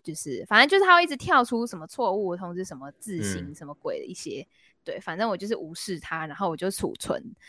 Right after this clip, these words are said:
Speaker 1: 然后不知道为什么我就跳，我不知道我按到什么东西，因为我那时候就是，就是很急，因为我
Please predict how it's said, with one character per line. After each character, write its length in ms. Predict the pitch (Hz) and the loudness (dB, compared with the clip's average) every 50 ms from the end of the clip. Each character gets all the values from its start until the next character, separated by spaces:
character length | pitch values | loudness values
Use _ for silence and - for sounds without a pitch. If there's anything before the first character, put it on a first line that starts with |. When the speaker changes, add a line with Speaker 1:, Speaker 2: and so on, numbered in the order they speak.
| - - - - | -20 -20 -6 4
Speaker 1:
然 120 | - 196 | 10 12
后 60 | 226 240 | 12 12
不 60 | 277 | 12
知 20 | |
道 120 | 311 311 330 | 12 12 12
为 80 | 359 | 12
什 80 | 330 330 | 12 10
么 60 | 220 | 6
我 80 | 185 185 | 6 6
就 100 | 214 240 | 4 2
跳， 280 | - - 320 262 220 202 | 2 4 6 6 8 8
我 120 | 190 185 | 6 6
不 60 | 196 | 8
知 40 | 262 | 10
道 80 | 302 311 | 10 10
我 80 | 277 | 10
按 200 | - - 247 226 | 10 8 4 2
到 160 | 214 233 220 | 4 2 2
什 80 | 214 202 | 2 -2
么 80 | - - | -8 -10
东 180 | - - 90 92 170 | -10 -12 -12 -12 -12
西， 200 | - - - 151 | -14 -12 -12 -8
因 140 | 170 214 240 | -4 -2 -2
为 40 | |
我 60 | 220 196 | -2 0
那 100 | 208 214 | -2 -2
时 80 | 208 190 | -2 -2
候 80 | 160 | -4
就 120 | 170 180 170 | -4 -6 -8
是， 240 | - 185 180 175 - _ _ _ _ _ _ _ _ _ _ _ | -6 -4 -6 -6 -6 _ _ _ _ _ _ _ _ _ _ _
就 100 | - 202 | -6 -2
是 200 | 190 196 202 196 | 2 2 2 2
很 240 | 190 - 165 151 - - | 2 -2 -6 -6 -8 -12
急， 260 | - - 151 - - - | -12 -12 -12 -12 -10 -2
因 140 | - 277 | 2 4
为 40 | 294 | 6
我 220 | 285 262 202 175 | 6 6 6 4